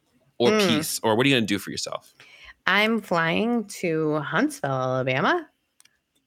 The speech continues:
Speaker 2: to celebrate my brother and his partner. They both are born on the same day. She's from Australia. My brother is from Canada. They were born on the exact same day, the exact same year,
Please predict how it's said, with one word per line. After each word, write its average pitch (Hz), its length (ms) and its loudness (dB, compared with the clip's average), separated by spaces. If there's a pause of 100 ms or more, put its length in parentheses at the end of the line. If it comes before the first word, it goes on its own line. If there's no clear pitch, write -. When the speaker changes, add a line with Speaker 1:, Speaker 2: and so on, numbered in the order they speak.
(180)
Speaker 2:
to 185 100 -2
celebrate 165 520 2
my 143 220 4
brother 190 400 0
and 151 220 -2
his 139 300 -2
partner. 214 760 -2 (160)
They 160 160 4
both 175 340 2
are 156 120 0
born 180 280 2
on 165 120 0
the 135 80 0
same 214 340 -2
day. 156 260 2
She's 233 380 -2
from 160 160 0
Australia. 185 560 0
My 160 160 0
brother 143 300 0
is 156 120 -2
from 147 140 -8
Canada. 254 420 0
They 196 120 2
were 170 80 4
born 160 220 0
on 151 60 -2
the 131 120 0
exact 147 480 -2
same 120 200 -4
day, 156 220 0
the 151 140 -2
exact 123 400 -4
same 135 240 -4
year, 233 280 0